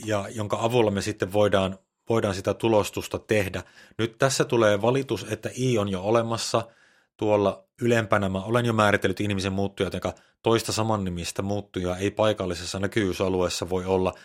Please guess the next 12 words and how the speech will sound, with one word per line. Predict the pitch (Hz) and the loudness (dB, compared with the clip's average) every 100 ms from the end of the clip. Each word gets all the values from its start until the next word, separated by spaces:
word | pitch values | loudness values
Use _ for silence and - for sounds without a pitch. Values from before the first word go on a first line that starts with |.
| _ | _
on | 87 | -4
hieman | 127 120 | -2 -2
tämmöinen | 110 107 | 0 2
erikoistapaus | 110 101 - 107 107 98 - | 4 2 0 0 0 -2 -4
näiden | 92 90 | -8 -2
silmukoiden | 98 98 92 - 90 - _ _ _ | -2 0 -4 -4 -6 -8 _ _ _
kohdalla, | - 107 110 101 95 92 - _ _ _ | 0 2 4 4 4 2 -2 _ _ _
johtuu | 104 95 - 95 | 0 0 -2 -4
siitä, | - 113 104 101 95 87 _ _ _ - | -2 -2 -2 -2 -6 -6 _ _ _ -8
että | 87 98 | -6 -4
tämä | 98 95 | -2 0
for-silmukka, | - 101 95 98 92 90 - 87 - | 2 2 2 0 -2 -6 -2 -2 -2